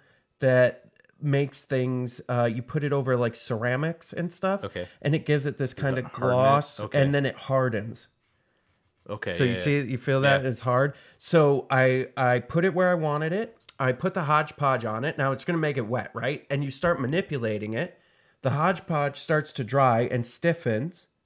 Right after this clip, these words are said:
Speaker 2: Okay.
Speaker 1: And then what I did was I, I did a little, uh, dry brushing, a little wash,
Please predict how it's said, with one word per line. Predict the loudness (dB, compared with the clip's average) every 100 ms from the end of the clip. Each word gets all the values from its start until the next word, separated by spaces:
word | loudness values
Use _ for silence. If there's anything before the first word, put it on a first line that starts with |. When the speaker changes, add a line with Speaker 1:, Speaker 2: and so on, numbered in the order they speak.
| _ _ -18
Speaker 2:
Okay. | -12 -12 -2
Speaker 1:
And | 0 2
then | 2 4
what | 2
I | 2
did | 0 -2 0
was | 0 0
I, | 2 2 0 -2
I | -2
did | -2 -2 2
a | 2
little, | 2 2 4 2 0
uh, | -2 0 -2
dry | 2 2 2
brushing, | 2 0 0 -2 -2 -2 -2
a |
little | -2 -2 -2
wash, | 0 4 4 4 0 -14